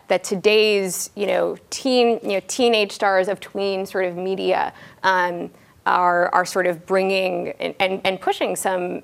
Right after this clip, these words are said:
you know, larger cultural conversations, not just in sort of the youth space, but sort of the larger cultural space overall.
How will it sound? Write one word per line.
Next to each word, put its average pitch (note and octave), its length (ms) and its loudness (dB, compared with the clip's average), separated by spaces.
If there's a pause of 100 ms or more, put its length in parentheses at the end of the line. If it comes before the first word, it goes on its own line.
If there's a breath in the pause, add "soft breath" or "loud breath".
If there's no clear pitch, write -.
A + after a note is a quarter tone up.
you G3 80 -2
know, F#3+ 80 4
larger A3+ 480 4
cultural F3+ 680 -2
conversations, F3+ 760 -4
not G3 160 -2
just F#3+ 160 -6
in F#3 100 -4
sort F#3 160 -2
of E3+ 60 -2
the F3 80 -4
youth C4 240 -2
space, - 380 -6
but - 260 0 (320 loud breath)
sort - 180 -6
of - 160 -10
the - 220 -8
larger F#3 320 -2
cultural - 340 -14
space - 540 -16
overall. - 480 -12